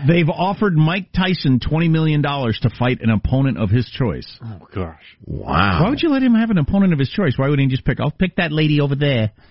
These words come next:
Speaker 3: <laughs>
Speaker 1: Uh,
Speaker 3: Wait a
Speaker 1: now
Speaker 3: minute.
Speaker 1: give me my twenty million dollars. I'll beat the crap out of her."
Speaker 3: <laughs> Oh, jeez.
Speaker 1: Um,
Speaker 3: He's a peace-loving man. He's raising his pigeons.
Speaker 1: <laughs> Anyway, that, that we're, you know, we
Speaker 2: He's
Speaker 1: need
Speaker 2: a
Speaker 1: some
Speaker 2: pot farmer now.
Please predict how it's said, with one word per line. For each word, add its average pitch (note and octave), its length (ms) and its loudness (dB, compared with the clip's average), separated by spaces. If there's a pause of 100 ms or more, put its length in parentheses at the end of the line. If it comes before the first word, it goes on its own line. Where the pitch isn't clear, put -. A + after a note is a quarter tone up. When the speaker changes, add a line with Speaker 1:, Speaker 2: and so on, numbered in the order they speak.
(180)
Speaker 3:
<laughs> - 0 -
Speaker 1:
Uh, C3+ 400 2
Speaker 3:
Wait F#3+ 180 0
a A3+ 60 -2
Speaker 1:
now C#3+ 60 2
Speaker 3:
minute. - 180 0
Speaker 1:
give F3 100 2
me F3+ 100 2
my E3+ 140 0
twenty E3+ 260 0
million D3+ 320 2
dollars. C3 400 -2
I'll B2+ 140 0
beat C#3 140 0
the C#3 140 -2
crap D3+ 360 -2
out A2+ 180 0
of F2 80 -2
her." D#2+ 200 -4 (100)
Speaker 3:
<laughs> - 140 -18
Oh, - 180 0
jeez. - 420 -8
Speaker 1:
Um, A2+ 480 2 (920)
Speaker 3:
He's G#3+ 200 -2
a F#3 60 2
peace-loving A3 680 0
man. A#3+ 300 0
He's A2+ 180 2
raising F3 360 0
his F#3 140 0
pigeons. - 600 -2
Speaker 1:
<laughs> - 60 -12 (1160)
Anyway, G#3 280 2
that, F3+ 200 -2
that F3 140 0
we're, F3 160 4
you F#3 120 0
know, C#3+ 140 0
we F3+ 120 4
Speaker 2:
He's F3+ 80 4
Speaker 1:
need E3+ 80 -2
Speaker 2:
a - 40 -10
Speaker 1:
some F#3 80 -4
Speaker 2:
pot A#2+ 280 -2
farmer F2+ 280 -6
now. F#2 340 -4